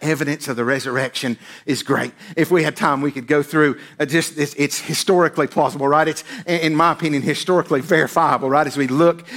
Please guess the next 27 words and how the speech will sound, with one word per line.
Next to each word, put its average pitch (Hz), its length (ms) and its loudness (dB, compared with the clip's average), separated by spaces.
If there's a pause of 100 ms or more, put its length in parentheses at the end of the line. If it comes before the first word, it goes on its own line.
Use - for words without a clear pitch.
(120)
at 160 120 0
these 143 180 -2
men 151 420 2 (220)
that 156 240 0
live 147 260 2
for 147 100 -2
Jesus 135 380 -4
and 143 100 2
the 135 60 2
things 160 460 0 (180)
that 143 140 -2
we 135 80 2
see 147 460 0 (360)
in 160 220 2
them. 139 240 -2 (340)
Verse 170 240 0
forty-one, 160 420 2
though, 139 120 2
we 135 140 0
see 156 220 -2
this. 139 320 -2
It 151 60 -10
says, 147 200 -2
"The 143 80 0
men 160 300 0
of 139 180 -2
Nineveh." 127 420 -2